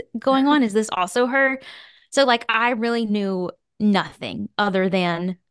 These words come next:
Sweeney Todd was a barber and he murdered people. And, like, I didn't, I watched everything that you've posted. Like, I've watched videos, but still, like, that didn't give me enough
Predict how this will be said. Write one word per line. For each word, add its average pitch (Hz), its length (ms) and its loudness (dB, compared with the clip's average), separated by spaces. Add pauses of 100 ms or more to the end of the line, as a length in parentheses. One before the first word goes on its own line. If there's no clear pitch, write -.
Sweeney 196 320 -2
Todd 170 340 -2
was 185 140 -2
a - 20 -4
barber 165 300 -2
and 170 160 -6
he 160 420 -4
murdered 170 400 -8
people. - 420 -8 (640)
And, 185 520 -2
like, 180 340 -4 (120)
I 190 140 0
didn't, 196 580 -2 (140)
I 214 120 2
watched 208 440 0
everything 190 500 -2
that 160 160 -8
you've 214 280 0
posted. 190 640 -2
Like, 160 300 -8 (200)
I've 185 180 -2
watched 180 440 0
videos, 170 500 0
but - 180 -6
still, 175 260 0
like, 156 220 -4
that 156 160 -4
didn't 175 220 -4
give 170 160 -2
me 170 180 -4
enough 165 380 -6